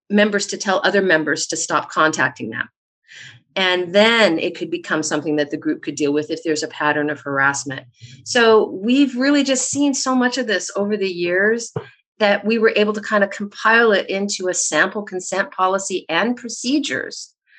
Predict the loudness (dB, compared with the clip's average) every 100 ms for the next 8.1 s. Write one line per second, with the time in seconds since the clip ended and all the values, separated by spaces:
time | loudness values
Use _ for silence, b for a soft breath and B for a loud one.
0 | b b -2 2 0 0 0 2 2 0
1 | -4 -4 b b -2 0 0 2 4 6
2 | 6 2 0 -8 -4 0 0 0 0 0
3 | 0 -4 -4 -8 -6 0 2 2 2 2
4 | 2 -4 -6 2 2 2 B B -2 0
5 | 0 2 2 0 -8 -2 0 2 0 2
6 | 2 2 0 2 0 0 -2 -2 -10 -6
7 | -4 -4 -6 -6 -2 -2 -4 -2 2 2